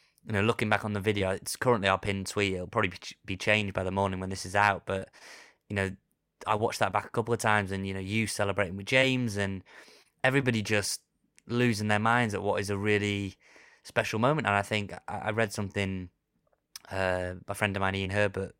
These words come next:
the, the, over the weekend about, um, you know, the F A Cup and how it's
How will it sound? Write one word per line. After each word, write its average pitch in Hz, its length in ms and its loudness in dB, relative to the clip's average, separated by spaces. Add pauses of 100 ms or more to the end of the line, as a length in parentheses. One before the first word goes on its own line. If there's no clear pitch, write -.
(160)
the, 95 220 -8 (380)
the, 101 100 -4
over 98 180 2
the 95 100 -2
weekend 98 540 0
about, 95 420 -2 (500)
um, 90 500 -2 (240)
you 113 100 -4
know, 95 80 -2
the 101 140 0
F 98 120 -2
A 98 100 0
Cup 104 260 -2
and 101 80 -2
how 101 180 4
it's - 380 -4